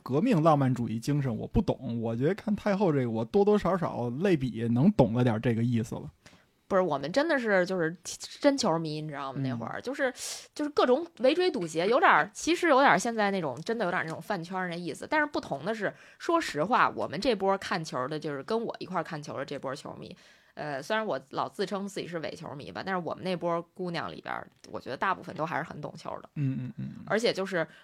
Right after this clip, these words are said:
Speaker 2: 包括，呃，你说追星这件事儿吧，我记得当年我印象特别深刻的一件事儿，最早我在大厂也混过嘛，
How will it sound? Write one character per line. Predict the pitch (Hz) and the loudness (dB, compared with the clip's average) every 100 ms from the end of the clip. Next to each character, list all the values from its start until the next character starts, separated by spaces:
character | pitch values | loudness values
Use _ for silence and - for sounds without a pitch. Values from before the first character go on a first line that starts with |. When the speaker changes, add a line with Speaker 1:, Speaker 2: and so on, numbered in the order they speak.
| - | 2
Speaker 2:
包 | 220 226 | 4 4
括， | 240 180 151 - - - | 2 2 0 -6 -20 -8
呃， | 151 139 123 | -4 -2 -4
你 | 117 139 | -8 -6
说 | 190 | -4
追 | 220 254 | 0 0
星 | 247 247 | 2 -2
这 | 190 | -2
件 | 127 170 | -4 -6
事 | 143 | -6
儿 | |
吧， | 85 | -4
我 | 90 185 | -4 -4
记 | 220 | -2
得 | 196 | -2
当 | 214 226 | -2 -2
年 | 190 196 | -4 -4
我 | 143 | -4
印 | 196 | -4
象 | 220 | -6
特 | 226 | -4
别 | 160 | -6
深 | 165 151 | -6 -8
刻 | 160 | -8
的 | 135 | -8
一 | |
件 | 143 160 | -10 -8
事 | 135 | -8
儿， | |
最 | - 214 | -6 -2
早 | 175 | 0
我 | 160 | 0
在 | 165 | -2
大 | 202 | -2
厂 | 180 147 | -4 -6
也 | 156 | -6
混 | 185 170 | -4 -6
过 | - | -6
嘛， | - | -12